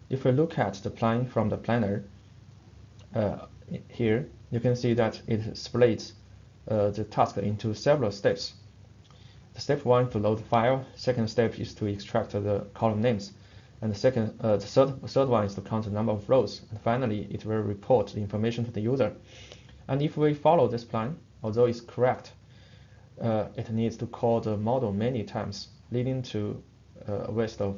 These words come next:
tokens and low latency. To solve this problem, we proposed a new technique called two-phase planning. The planner first generates a, an initial plan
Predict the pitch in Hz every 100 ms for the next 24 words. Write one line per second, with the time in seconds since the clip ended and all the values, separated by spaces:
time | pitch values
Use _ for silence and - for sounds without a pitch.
0 | - 123 123 135 135 - - 98 98 110
1 | 113 113 104 92 - - - - - -
2 | - - - - 120 - 170 - - -
3 | 156 107 98 113 113 104 117 107 120 117
4 | - 107 107 139 165 - - - - 160
5 | - - - - - 110 101 101 131 127
6 | 131 127 107 - 117 120 - - - -
7 | - - - - - - 151 202 113 123
8 | - - - - - 139 160 - - 127
9 | 139 107 - - 101 98 - - - 110
10 | 127 185 - - - 104 139